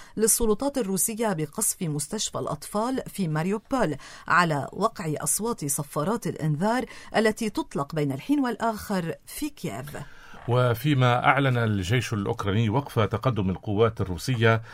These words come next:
Speaker 2: قالت المندوبة الأمريكية لدى مجلس الأمن ليندا توماس غرينفيلد إن بلادها ستستمر عبر الناتو بتسليح الشعب الأوكراني، وأنها ستواصل العمل على عزل النظام الروسي.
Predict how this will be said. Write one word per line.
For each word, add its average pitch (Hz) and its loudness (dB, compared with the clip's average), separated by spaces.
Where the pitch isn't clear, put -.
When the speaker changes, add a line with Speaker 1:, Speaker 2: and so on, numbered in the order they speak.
Speaker 2:
قالت 127 2
المندوبة 113 2
الأمريكية 113 0
لدى 95 4
مجلس 101 0
الأمن 120 2
ليندا 117 2
توماس 123 -2
غرينفيلد 110 2
إن 113 2
بلادها 120 4
ستستمر 104 0
عبر 95 4
الناتو 120 4
بتسليح 113 2
الشعب 139 0
الأوكراني، 117 4
وأنها 98 4
ستواصل 117 0
العمل 107 4
على 92 4
عزل 104 2
النظام 101 4
الروسي. 127 0